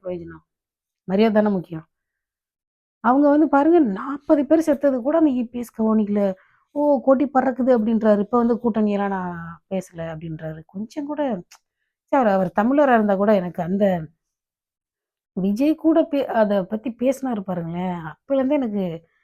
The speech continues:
அதிமுக மேல இருந்த மரியாதை சுத்தமா போயிடுச்சு, சுத்தமா போயிடுச்சு. என்ன நீங்க வந்து உங்களுக்கு கூட்டம் விசா வந்திருக்கு, கூட்டத்தை பார்த்தோன்னே ஆளு பாஜகவும் வருது.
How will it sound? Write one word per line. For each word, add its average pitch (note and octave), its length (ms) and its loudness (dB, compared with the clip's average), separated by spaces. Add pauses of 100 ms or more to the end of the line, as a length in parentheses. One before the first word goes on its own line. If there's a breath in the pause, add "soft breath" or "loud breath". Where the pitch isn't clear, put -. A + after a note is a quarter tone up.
(340)
அதிமுக F#3+ 560 0
மேல F3+ 220 0
இருந்த E3 260 -4
மரியாதை F#3+ 640 0
சுத்தமா F#3 420 -8
போயிடுச்சு, - 300 -20 (1120)
சுத்தமா G#3+ 280 0
போயிடுச்சு. D#3+ 340 -10 (920)
என்ன C#4+ 320 4
நீங்க A3 220 4
வந்து F#3+ 440 2
உங்களுக்கு F3+ 360 -2
கூட்டம் A#3 420 -2
விசா F3 220 -6
வந்திருக்கு, F3 520 -4
கூட்டத்தை C#4 320 -2
பார்த்தோன்னே D4 360 2
ஆளு B3 760 0 (420 soft breath)
பாஜகவும் A3 460 4
வருது. F3 220 -4